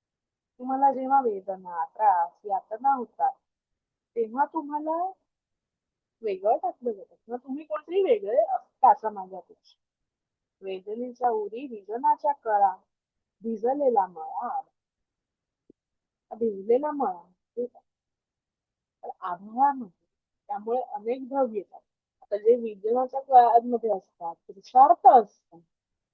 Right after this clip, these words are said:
अशा जे काहीतरी मागत असतात, अशांच्या, अं,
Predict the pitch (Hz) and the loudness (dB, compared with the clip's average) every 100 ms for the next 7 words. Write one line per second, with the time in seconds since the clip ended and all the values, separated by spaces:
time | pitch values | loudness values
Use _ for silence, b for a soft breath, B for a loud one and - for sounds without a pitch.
0 | _ _ _ _ - 202 - 175 165 - | _ _ _ _ -12 -10 -8 -6 -6 -10
1 | _ 220 226 240 240 294 294 190 190 285 | _ -4 0 -2 -4 -10 -8 -8 0 0
2 | 339 254 - _ 170 _ _ _ _ _ | 2 -4 -4 _ -20 _ _ _ _ _
3 | _ _ _ _ - 208 - 254 269 254 | _ _ _ _ -16 -8 0 0 0 -4
4 | 285 285 311 - _ _ _ _ _ _ | 2 2 2 -6 _ _ _ _ _ _
5 | _ _ _ _ _ _ _ _ _ _ | _ _ _ _ _ _ _ _ _ _
6 | _ _ _ _ _ _ _ _ _ _ | _ _ _ _ _ _ _ _ _ _
7 | _ _ _ 226 226 220 214 202 190 | _ _ _ -4 4 8 8 8 4